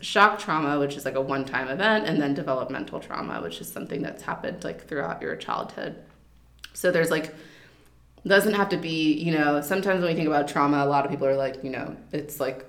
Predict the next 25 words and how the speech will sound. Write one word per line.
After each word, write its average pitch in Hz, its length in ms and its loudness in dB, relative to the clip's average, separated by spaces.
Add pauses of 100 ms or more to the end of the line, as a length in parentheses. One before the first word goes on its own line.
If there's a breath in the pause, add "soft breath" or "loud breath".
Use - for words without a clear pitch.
(160)
sexual 196 520 -2
abuse 214 540 -4
or - 80 -6
sexual - 400 -4
assault 196 640 2
or 147 480 2
something 160 280 -6
like 151 180 -2
that. 185 240 10
And 151 80 2
it - 80 -2
could 175 120 -2
be 185 80 0
something 165 360 0
as 143 120 0
intense 143 380 0
as 143 140 -6
that, 170 340 6
or 156 160 2
it 147 80 0
could 180 120 -8
be, 151 120 0
like, 139 400 4 (1400 soft breath)
you 170 140 0
know, 143 500 4